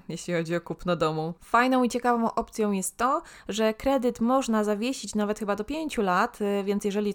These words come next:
coś się tam w życiu, y, podzieje, to można na jakiś czas, y, ten kredyt zawiesić. I przejdźmy teraz do takiej znowu bardzo istotnej informacji i to właśnie było takie główne pytanie, które najczęściej się pojawiało, a mianowicie o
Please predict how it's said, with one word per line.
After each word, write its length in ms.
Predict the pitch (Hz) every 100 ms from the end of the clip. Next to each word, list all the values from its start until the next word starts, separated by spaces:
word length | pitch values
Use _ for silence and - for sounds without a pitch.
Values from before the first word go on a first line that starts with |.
| -
coś 200 | 302 277
się 180 | - 226
tam 240 | 220 208
w 40 |
życiu, 380 | 196 226 - 208 - - -
y, 140 | 190 190
podzieje, 460 | - 190 233 247 226
to 140 | 202
można 280 | 190 214 208
na 120 | 196
jakiś 220 | 185 180
czas, 300 | - 175 -
y, 200 | 175 175 170
ten 140 | 175
kredyt 380 | 170 175 170 - -
zawiesić. 800 | 160 170 170 175 156 - - - _ -
I 100 | 262
przejdźmy 380 | 330 330 294
teraz 300 | 254 240 240
do 100 | 214
takiej 440 | 214 214 240 233 233
znowu 400 | 226 277 294 294
bardzo 640 | 233 214 262 294 269 254
istotnej 540 | - 233 - 285 254 214
informacji 1000 | 240 220 226 247 254 - 220 214 -
i 60 | 196
to 220 | - 302
właśnie 260 | 302 262 240
było 160 | 226
takie 240 | 220 202 190
główne 380 | 208 262 214 214
pytanie, 340 | - 220 208
które 220 | - 185
najczęściej 540 | 190 185 277 285 - 254
się 140 | 240
pojawiało, 580 | 240 202 185 233 247 -
a 60 |
mianowicie 600 | 220 233 233 220 - 220 -
o 180 | 208